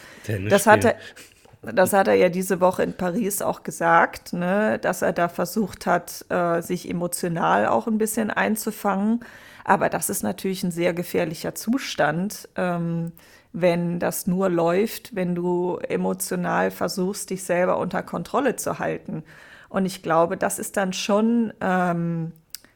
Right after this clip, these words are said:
Speaker 2: ja, ne, ne schwierige Mischung für das heutige Tennisgeschäft, wo die anderen halt auch ihre Hausaufgaben machen und wo reines Talent eben nicht reicht, wo du wirklich sehr, sehr viel klare,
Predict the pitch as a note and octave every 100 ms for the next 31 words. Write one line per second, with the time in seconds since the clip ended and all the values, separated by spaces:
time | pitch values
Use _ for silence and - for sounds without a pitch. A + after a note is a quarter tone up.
0 | _ _ _ _ _ _ F#3 G#3+ B3+ F3
1 | F3+ F3+ - F#3+ F#3 F#3 - B3+ B3 G#3+
2 | F#3 F3+ A3+ A3+ F#3 - F#3 F3 - -
3 | _ _ F3+ F3+ F#3+ G3 F3+ F3 - A3+
4 | C4+ - F3+ - E3 E3 - - F3 E3+
5 | E3+ E3+ - - - - _ _ _ G3+
6 | - F#3 G3 F#3+ F#3+ F3+ F3 - - A#3+
7 | F#3+ F#3 F3 F3+ - F3+ F3 E3 E3 E3
8 | - F#3+ F#3 - E3+ D#3+ F3+ F3 F3+ F#3
9 | F3+ F#3 F#3+ - F3 E3+ F3+ F#3 - F3+
10 | F3 F3+ A#3 - E3+ F3 F#3 - F#3+ F3
11 | E3+ E3+ F3+ G3 F#3+ - - F3+ G3+ F#3
12 | F#3+ F#3+ - F#3+ G3 F3+ - - E3+ E3+
13 | G3+ G3+ F#3+ F#3